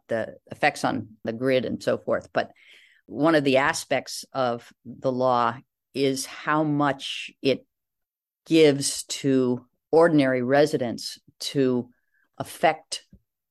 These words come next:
climate action through their consumer choices. So in particular, things you can do in your, your home, such as rebates for switching to heat pump, electric heat pump instead of a gas burner,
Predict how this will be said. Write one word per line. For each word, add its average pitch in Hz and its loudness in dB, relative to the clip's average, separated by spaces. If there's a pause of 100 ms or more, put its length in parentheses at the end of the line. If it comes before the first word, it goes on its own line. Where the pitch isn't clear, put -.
(120)
climate 147 2
action 123 -2
through 139 0 (420)
their 135 2
consumer 143 -2
choices. - -8 (220)
So 151 2
in 151 -2
particular, 160 0 (120)
things 160 -4
you 147 -2
can 147 0
do 139 -2
in 165 -4
your, 135 -2 (300)
your 127 -4
home, 120 -6
such - -4
as 131 -6
rebates 139 2 (200)
for 127 0 (380)
switching 147 2
to 139 -2 (120)
heat - -2
pump, - -2 (200)
electric 139 0
heat 143 -6
pump 123 -6
instead 131 2
of 123 2
a 123 -4
gas 113 -4
burner, 117 -4